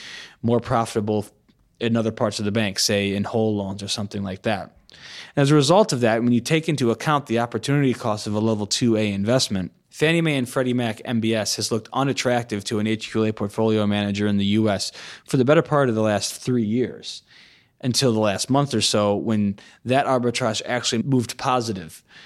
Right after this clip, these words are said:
for the first time since early two thousand and fifteen. Really, that demonstrates two things. First, it demonstrates how much mortgage spreads have widened in the past few months. And secondly, it, it shows why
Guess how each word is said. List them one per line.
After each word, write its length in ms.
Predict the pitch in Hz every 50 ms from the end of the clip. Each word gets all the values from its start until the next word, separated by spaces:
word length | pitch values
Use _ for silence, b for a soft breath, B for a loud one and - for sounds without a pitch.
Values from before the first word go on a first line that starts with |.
| B B B B B B
for 160 | B - - 117
the 80 | 113
first 280 | - - 123 113 - -
time 180 | 131 113 110
since 220 | 104 - 110 101 -
early 220 | - 131 113 110
two 160 | 107 - 120
thousand 360 | 104 - 110 104 101 - 101 95
and 160 | 95 98 -
fifteen. 600 | - 107 101 - - - 143 143 123 101 92 B B B B B B B B B B B B B B B _ -
Really, 340 | 135 156 185 190 185 175 151
that 220 | 139 139 123 -
demonstrates 600 | - 151 139 135 131 127 - - 143 127 120 -
two 160 | - - 202 175
things. 300 | - - 120 113 - - b b b
First, 440 | - - - 196 180 - - - - b b b -
it 100 | 135 117
demonstrates 500 | 160 135 135 131 - - 131 120 - -
how 100 | 147 131
much 200 | 127 117 117 -
mortgage 340 | 123 123 120 117 113 110
spreads 540 | - - - 117 107 104 101 - - - - _
have 340 | - - - 143 139 131 107
widened 460 | 107 113 120 123 123 120 104 101 98
in 80 | 101 95
the 80 | 101 98
past 320 | - 113 101 95 - -
few 80 | - 107
months. 280 | 113 113 104 107 -
And 100 | - 113
secondly, 520 | - - 151 160 - - 185 175 165 135 117
it, 340 | - - 120 113 - -
it 120 | - 131 -
shows 360 | - - 147 143 151 143 127
why 280 | 131 139 127 120 113